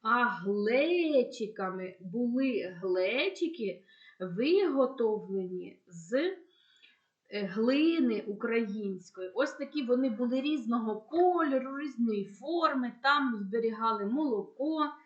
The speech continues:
зберігали там в тих глечиках різні харчі, е, різні смаколики. Тож, нам сьогодні з вами вдалося повторити українські символи.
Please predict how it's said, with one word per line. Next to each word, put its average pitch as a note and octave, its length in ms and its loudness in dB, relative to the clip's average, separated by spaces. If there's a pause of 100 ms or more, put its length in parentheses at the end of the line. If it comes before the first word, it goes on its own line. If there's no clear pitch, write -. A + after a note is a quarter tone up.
(340)
зберігали C4+ 600 2
там A#3+ 300 2
в - 40 -20
тих B3 260 -4
глечиках A3 800 -2
різні A3+ 500 -4
харчі, C4+ 680 -4 (500)
е, G#3 200 -4
різні C4+ 360 0
смаколики. A3 1000 -2 (420)
Тож, D4+ 320 4 (640)
нам E4+ 380 4 (240)
сьогодні C4+ 600 2
з A3 120 -6
вами G3+ 500 4 (280)
вдалося A3 920 -4 (2250)
повторити D4 720 2
українські B3 720 0
символи. A3+ 720 -2